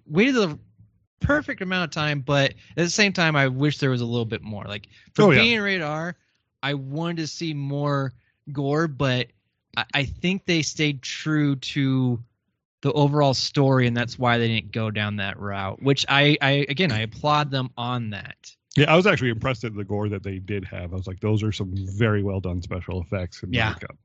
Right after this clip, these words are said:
Speaker 1: Yeah.
Speaker 2: And that, like, oh God, the beautiful set piecings, mostly the biggest thing for me was the music. 'Cause
Speaker 1: Mm-hmm.
Speaker 2: I'm like, "Oh my God, I'm going back to my nostalgic ways."
Speaker 1: They did it perfect, and they,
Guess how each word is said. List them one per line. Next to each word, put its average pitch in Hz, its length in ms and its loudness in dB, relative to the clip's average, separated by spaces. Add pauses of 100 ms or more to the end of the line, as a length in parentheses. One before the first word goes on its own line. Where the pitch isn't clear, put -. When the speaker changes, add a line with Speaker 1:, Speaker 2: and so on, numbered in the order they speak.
(260)
Speaker 1:
Yeah. 110 320 -4 (760)
Speaker 2:
And 123 180 4
that, 123 120 0
like, 120 320 0 (920)
oh 123 160 0
God, 117 240 -4
the 113 100 0
beautiful 151 400 4
set 131 300 2
piecings, 120 580 0
mostly 139 360 2
the 123 160 0
biggest 113 320 2
thing 110 180 -4
for 110 100 -6
me 101 160 -4
was 95 160 -4
the 90 60 -8
music. 85 440 -8 (240)
'Cause 151 180 -4
Speaker 1:
Mm-hmm. 180 80 2
Speaker 2:
I'm 117 120 4
like, 110 240 2
"Oh 131 240 6
my 123 200 4
God, 110 280 2
I'm 104 160 0
going 101 320 2
back 95 260 -2
to - 80 -6
my 92 280 -4 (100)
nostalgic 101 800 -2 (640)
ways." 95 400 0
Speaker 1:
They 139 80 4
did 135 120 6
it 120 120 2
perfect, 156 640 -2
and 123 180 2
they, 120 340 2